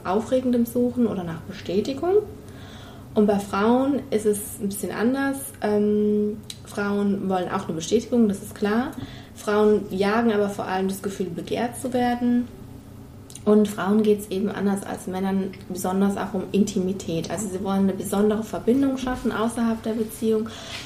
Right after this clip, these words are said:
und eben sich eine Pseudosicherheit oder ein Backup aufbauen, Backup-Mann. Und es spielt bei Frauen eine größere Rolle als bei Männern. Also bei Männern geht's eher um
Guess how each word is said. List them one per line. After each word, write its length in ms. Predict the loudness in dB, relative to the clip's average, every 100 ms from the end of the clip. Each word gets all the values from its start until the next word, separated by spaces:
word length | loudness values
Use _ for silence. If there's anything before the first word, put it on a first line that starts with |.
| -2
und 140 | 2 4
eben 280 | 4 2 2
sich 180 | -2 -4
eine 100 | -6 -8 -4
Pseudosicherheit 840 | 2 4 4 2 0 -2 -2 -4
oder 120 | -4
ein 100 | -6 -2
Backup 400 | -2 -2 -6 -6
aufbauen, 720 | -6 -6 -6 -4 0 2 2
Backup-Mann. 720 | 0 -2 -4 -2 0 0 0 -2 -10 -12 0
Und 160 | 4 4
es 100 | 2
spielt 240 | 0 -2
bei 80 | -4
Frauen 300 | -4 -4 -4
eine 100 | -4
größere 560 | 2 6 6 4 -2
Rolle 260 | -2 -4 -4
als 160 | -6 -6
bei 160 | -6
Männern. 320 | -4 -6 -6
Also 200 | -6 -4 -2
bei 20 |
Männern 300 | 0 0 2
geht's 200 | 0 -2
eher 340 | -4 -4 -6 -6
um 100 | -6